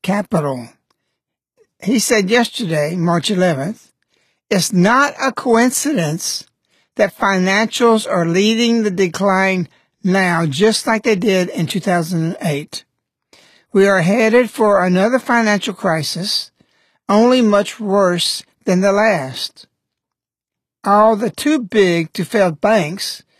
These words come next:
we bailed out before are much bigger now and will cost even more to bail out.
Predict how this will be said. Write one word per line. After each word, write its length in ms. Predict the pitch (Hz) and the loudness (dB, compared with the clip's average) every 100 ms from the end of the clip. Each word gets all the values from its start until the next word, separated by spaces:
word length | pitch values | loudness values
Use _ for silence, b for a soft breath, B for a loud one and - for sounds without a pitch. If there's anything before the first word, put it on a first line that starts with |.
| _ | _
we 140 | 208 190 | 0 2
bailed 360 | 190 196 190 | 2 2 2
out 220 | 196 208 202 | 2 0 -2
before 640 | 143 214 247 196 160 202 _ _ _ - | -6 -2 0 0 -2 -6 _ _ _ -6
are 120 | 180 | 0
much 360 | 180 220 269 - | 4 4 2 -4
bigger 640 | 247 208 220 302 254 175 | -8 0 2 2 0 0
now 460 | 160 156 156 185 175 _ _ _ - | 0 -2 -2 -4 -8 _ _ _ -4
and 160 | 185 190 | 0 2
will 120 | 190 | 0
cost 460 | - 208 180 - - | 2 0 0 -6 -4
even 380 | 240 247 240 220 | -2 0 2 2
more 480 | 220 202 180 175 - _ _ | 2 2 0 -2 -8 _ _
to 120 | - 185 | -6 -2
bail 340 | 180 175 170 | 0 0 0
out. 560 | 156 127 123 - - | -2 -4 -10 -16 -20